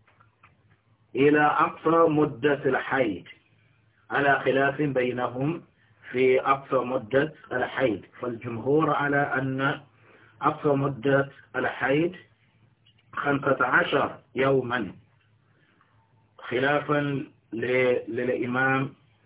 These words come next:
أبي حنيفة، فإن، فإنه يرى بأن أقصى مدة الحيض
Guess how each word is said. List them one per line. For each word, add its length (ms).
أبي 260
حنيفة، 640
فإن، 1500
فإنه 640
يرى 360
بأن 440
أقصى 640
مدة 440
الحيض 560